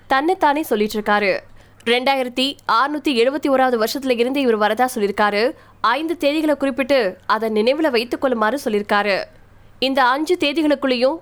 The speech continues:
அஞ்சு சம்பவங்கள் நடக்கும் அப்படின்னும் கணிச்சிருக்காரு. அதுல அதிகமான கவனத்தை பெற்றிருக்கக்கூடிய விஷயம் ஏலியன்கள் குறித்து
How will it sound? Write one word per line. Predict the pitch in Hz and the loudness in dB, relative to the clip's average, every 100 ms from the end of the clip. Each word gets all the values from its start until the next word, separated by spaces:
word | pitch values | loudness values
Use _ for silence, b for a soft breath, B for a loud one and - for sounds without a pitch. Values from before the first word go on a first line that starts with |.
| - | -4
அஞ்சு | 220 277 339 | -4 -2 -4
சம்பவங்கள் | 294 269 330 330 294 | -2 0 0 0 0
நடக்கும் | 233 226 262 262 - 208 | 2 0 0 -2 0 -4
அப்படின்னும் | 214 269 311 | -2 0 0
கணிச்சிருக்காரு. | 254 202 208 196 208 208 165 - b b b b - | 0 -2 -2 0 0 0 -4 -8 b b b b -4
அதுல | 220 240 285 269 330 - | 0 0 2 0 -2 -4
அதிகமான | 196 214 311 349 339 370 | -2 0 0 2 2 2
கவனத்தை | 247 240 302 302 247 | 2 0 0 -2 -2
பெற்றிருக்கக்கூடிய | 233 294 285 254 240 214 | -2 -2 -4 0 2 0
விஷயம் | 220 269 262 330 _ | 0 -2 -2 -4 _
ஏலியன்கள் | 196 208 254 311 294 | -2 -2 0 -2 -4
குறித்து | 269 262 247 262 180 | -2 -2 0 0 0